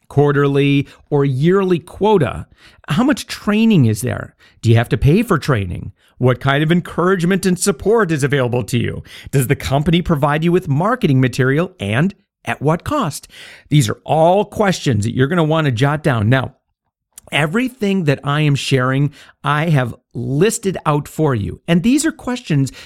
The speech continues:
you wanna just go, like, with a checklist, and you wanna make sure that you understand all of these things before you sign on the dotted line. And again, to find this list and everything else that I'm sharing with you, all you have to do is just go to savingsangel dot com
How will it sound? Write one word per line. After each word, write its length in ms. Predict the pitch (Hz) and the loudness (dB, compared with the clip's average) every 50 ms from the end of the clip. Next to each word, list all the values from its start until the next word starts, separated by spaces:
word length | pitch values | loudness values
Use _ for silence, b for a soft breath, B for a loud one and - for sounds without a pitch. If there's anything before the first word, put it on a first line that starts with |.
| B B | B B
you 160 | 123 139 240 | -2 -2 0
wanna 220 | 359 - 330 233 | 0 0 0 0
just 180 | 180 226 214 - | -2 -2 -4 -2
go, 340 | - 202 208 202 - - - - 117 | 0 0 0 0 -2 -6 -16 -20 -18
like, 320 | 143 147 - - 220 226 - | -16 -10 -6 -4 -4 -2 0
with 140 | 208 202 208 | 0 0 0
a 80 | 156 | -2
checklist, 880 | - - - - - - 294 311 - - 160 120 - - - - - - B B B B B | -2 -4 -4 -4 -4 -4 -4 -6 -8 -8 -8 -8 -8 -8 -10 -12 -16 -18 B B B B B
and 120 | 151 151 | 4 4
you 80 | 170 233 | 4 4
wanna 200 | 285 269 240 226 | 2 0 0 0
make 160 | 214 208 - | 0 0 -2
sure 260 | - - 196 196 196 | -2 0 0 0 0
that 140 | 170 - - | 0 -2 -2
you 180 | 165 214 - - | -2 -4 -2 -2
understand 760 | 208 220 208 214 202 185 - - 170 185 220 226 170 127 110 - - | -2 -2 0 0 -2 -2 -4 -4 -4 -4 -2 -2 -2 -2 -4 -6 -6
all 300 | - 151 170 202 202 196 | -4 0 0 2 2 0
of 100 | 190 151 | 0 0
these 240 | 165 170 165 156 - | 0 0 0 0 0
things 340 | 208 208 175 151 139 123 - B B B B | 0 2 2 4 2 2 0 B B B B
before 520 | B 123 113 104 - 208 240 254 190 151 143 | B 2 2 2 2 2 2 2 2 2 2
you 240 | 139 139 147 160 156 | 2 2 2 2 2
sign 480 | - - - 165 165 170 170 165 151 - | 0 -2 -2 0 0 0 0 0 -2 -2
on 220 | 147 147 151 147 | 0 0 2 2
the 80 | 135 127 | 2 2
dotted 460 | 113 107 139 139 143 147 139 135 117 | 0 0 0 0 0 -2 -2 -2 -2
line. 500 | 127 139 165 180 165 110 78 76 69 71 - _ B B B B B | -2 -2 -2 -2 -2 -4 -4 -6 -8 -12 -14 _ B B B B B
And 160 | B 160 156 | B 4 4
again, 320 | 143 120 165 147 131 113 - B B B | 4 4 2 0 -2 -4 -6 B B B
to 100 | - 165 | 0 0
find 560 | - - - - 165 170 190 208 220 196 151 | 0 0 -2 -2 0 0 2 2 2 2 2
this 180 | 156 160 151 - | 2 0 0 0
list 300 | 147 143 143 151 - - | 0 0 0 0 0 -4
and 80 | 104 95 | -4 -2
everything 340 | 113 156 175 - 208 190 | -2 -2 -2 0 0 2
else 220 | 180 170 170 165 - | 2 2 0 0 0
that 100 | 135 135 | 0 0
I'm 80 | 131 | 0
sharing 400 | 120 - - 151 143 143 139 135 | 0 0 0 0 2 2 2 2
with 180 | 131 131 127 127 | 2 2 2 2
you, 220 | 139 131 123 127 B B B B B | 2 2 2 2 B B B B B
all 180 | - 120 123 147 | -2 -2 0 0
you 120 | 151 165 | 0 0
have 80 | 160 - | -2 -2
to 80 | 143 | 0
do 260 | 127 139 139 139 143 - | 2 4 4 4 2 0
is 80 | - 110 | -2 -4
just 140 | 110 107 - | -4 -2 -2
go 120 | - 117 | 0 0
to 60 | 95 | 0
savingsangel 760 | 87 - - - 117 117 131 160 175 160 165 170 170 165 175 165 | 0 -2 -2 0 2 2 2 2 2 2 2 2 2 2 0 2
dot 200 | 180 180 180 - | 0 0 0 0
com 340 | 170 156 156 160 185 202 | 0 0 0 0 -2 -4